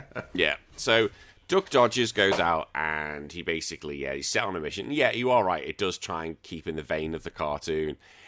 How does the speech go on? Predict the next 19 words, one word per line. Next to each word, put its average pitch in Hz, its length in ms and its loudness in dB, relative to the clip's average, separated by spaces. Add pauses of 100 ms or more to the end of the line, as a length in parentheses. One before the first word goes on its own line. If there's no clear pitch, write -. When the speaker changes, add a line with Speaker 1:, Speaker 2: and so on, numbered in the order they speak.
(180)
Speaker 2:
And 87 440 2
what 120 120 2
I 139 180 8
liked, 117 340 2
<laughs> - 0 -
it 113 100 -2
sounds 135 360 0
silly, 113 320 0 (220)
you, 127 160 2 (220)
you, 117 260 -2
you 120 180 -6
basically 131 460 -2
go 98 200 2
from 104 140 -8
planet 95 240 0
to 95 60 -6
planet, 87 340 -2
but 87 100 -6
then 90 220 -4